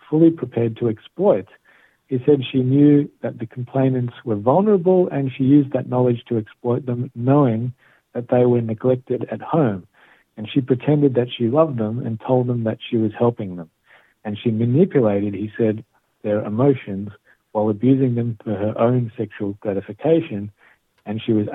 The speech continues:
able to conceal what she was doing for years due to that manipulation.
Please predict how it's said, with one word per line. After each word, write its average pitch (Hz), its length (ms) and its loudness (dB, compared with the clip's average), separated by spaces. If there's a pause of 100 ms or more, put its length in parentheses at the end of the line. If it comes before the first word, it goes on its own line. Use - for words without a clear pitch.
(100)
able 156 220 4
to 139 100 -12 (100)
conceal 113 400 -2 (100)
what 117 200 -2
she 117 80 -4
was 110 180 -2 (140)
doing 110 160 0 (100)
for 113 80 -6
years 113 480 4 (320)
due 139 240 2
to 131 80 2
that 107 260 -2
manipulation. 101 800 -6